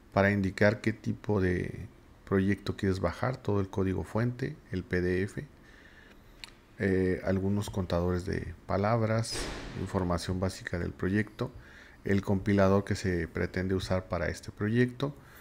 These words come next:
para indicar cuál es el archivo principal con el que se va a estar trabajando. Tiene la revisión de ortografía, que es el spell check.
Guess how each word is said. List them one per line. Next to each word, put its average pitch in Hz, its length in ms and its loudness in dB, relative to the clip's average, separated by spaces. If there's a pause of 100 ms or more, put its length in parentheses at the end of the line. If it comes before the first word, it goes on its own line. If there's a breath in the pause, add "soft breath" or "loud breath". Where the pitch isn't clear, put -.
(340 loud breath)
para 101 160 8
indicar 101 480 4
cuál 113 280 6
es 135 200 2
el 101 400 6
archivo 101 380 0
principal 95 520 -2
con 95 160 -2
el 92 80 -6
que - 100 -6
se - 120 -6
va 95 80 0
a - 20 -2
estar 92 180 -4
trabajando. 110 640 0 (680 loud breath)
Tiene 113 540 6
la 98 220 4
revisión 95 920 2
de 92 320 4
ortografía, 90 880 0 (200)
que 82 460 -2
es - 160 -6
el 87 220 -4
spell 92 320 -4
check. 147 240 0